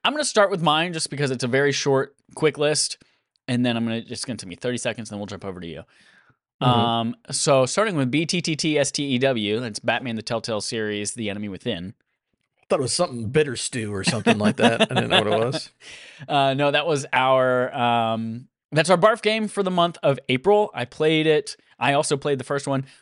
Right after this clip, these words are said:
Speaker 1: We are actually recording that barf episode right after this, so stick around on Twitch if you wanna see us talk about The Enemy Within. Um, and then I played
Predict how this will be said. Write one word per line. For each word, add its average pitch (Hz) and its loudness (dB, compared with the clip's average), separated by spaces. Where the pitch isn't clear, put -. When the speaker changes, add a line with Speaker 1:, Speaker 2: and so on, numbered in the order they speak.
Speaker 1:
We 151 4
are 135 4
actually 147 0
recording 226 2
that 185 0
barf 147 2
episode 135 -2
right 120 2
after 131 0
this, 110 -2
so - -6
stick 131 -8
around 127 -4
on 117 -6
Twitch 117 -4
if - -18
you 120 -6
wanna 110 -6
see 117 -6
us - -8
talk - -6
about 101 -4
The 110 -10
Enemy 107 -4
Within. 170 -4
Um, 110 -2
and 127 0
then 127 0
I 127 0
played 123 0